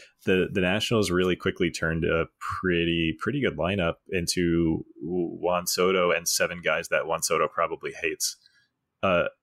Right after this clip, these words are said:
like, I think the main takeaway here, the takeaways here are that the, the one guy that I'm really interested here, uh, uh, in the lineup is Luis Garcia.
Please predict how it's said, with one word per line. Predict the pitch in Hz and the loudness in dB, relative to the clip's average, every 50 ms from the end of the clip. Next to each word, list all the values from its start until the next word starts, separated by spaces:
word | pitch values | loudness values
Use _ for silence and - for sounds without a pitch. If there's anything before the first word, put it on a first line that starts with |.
| _ _ _ _ _ _ _ _ - | _ _ _ _ _ _ _ _ -2
like, | 104 95 92 - - - | 0 0 0 0 -2 -4
I | 98 | -2
think | - 104 107 131 | -2 -2 -4 -2
the | - 117 | -4 -4
main | 107 95 95 92 | -2 -2 -2 -4
takeaway | - - 92 87 - 87 82 82 80 78 80 80 | -2 -2 -2 0 2 2 2 4 4 2 0 -2
here, | - - 78 76 76 76 76 76 78 80 - - _ _ _ _ - | -4 -2 0 0 0 0 0 0 -2 -2 -4 -8 _ _ _ _ -4
the | - 104 | -4 -2
takeaways | - - - 92 - - 82 76 82 87 85 82 78 73 - - - - | -2 -2 -4 -4 -4 -4 -4 -2 -2 0 0 0 0 0 -2 -4 -4 -6
here | - - - - 78 78 76 76 80 78 - _ - - | -10 -10 -4 -2 0 0 2 0 0 -2 -6 _ -4 0
are | 80 78 78 78 78 78 80 - - _ _ _ | 0 2 2 2 2 2 0 -2 -8 _ _ _
that | - 92 82 80 80 - - _ _ _ _ _ _ _ _ _ _ _ _ - | -4 -2 0 0 -2 -4 -8 _ _ _ _ _ _ _ _ _ _ _ _ -8
the, | 107 95 101 87 - | -2 0 0 0 -2
the | - - 92 | -4 -4 -4
one | 78 76 82 87 98 | -2 -2 -2 -2 -2
guy | 98 95 92 90 | 0 0 0 0
that | 85 87 80 | 0 -2 -2
I'm | 80 78 | -2 -2
really | 76 80 80 78 80 82 | -2 0 0 0 0 -2
interested | 82 - - - - - 92 - | -4 -4 -4 -4 -2 -2 -2 -2
here, | - 127 120 131 123 - _ _ _ _ _ _ _ _ _ _ _ _ _ _ - - | 0 0 0 0 0 -4 _ _ _ _ _ _ _ _ _ _ _ _ _ _ -2 0
uh, | 87 82 78 85 85 - - 90 85 - - | 0 2 2 0 0 -2 0 0 -2 -2 -2
uh, | - 92 87 - | -6 -6 -4 -4
in | 104 90 87 | -4 -2 -2
the | 85 | 0
lineup | 80 80 82 87 104 127 135 - _ _ - - _ _ _ _ _ _ _ _ _ _ _ - | 0 0 0 0 0 -2 -4 -4 _ _ -20 -20 _ _ _ _ _ _ _ _ _ _ _ -2
is | 107 95 92 87 82 82 85 80 | 2 2 2 2 2 -2 -2 0
Luis | 78 85 85 - | 0 0 0 0
Garcia. | - 87 82 - - 90 92 135 135 | 0 -2 0 0 0 0 0 -2 -4